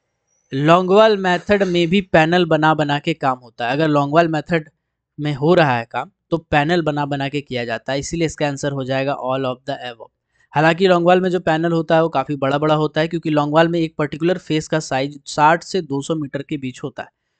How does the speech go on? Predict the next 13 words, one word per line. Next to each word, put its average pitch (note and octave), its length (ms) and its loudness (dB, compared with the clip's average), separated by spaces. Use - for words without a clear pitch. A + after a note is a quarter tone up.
अब B2 100 -8
साठ D#3 300 4
से F3+ 120 -4
दो D#3 140 -2
सौ E3 120 -2
मीटर D#3+ 220 -4
का D#3 100 0
अगर D3+ 180 0
भैया C#3 280 -2
फेस E3+ 440 -2
होगा A#2 280 -8
तो G#3 220 -2
एक D#3+ 220 -4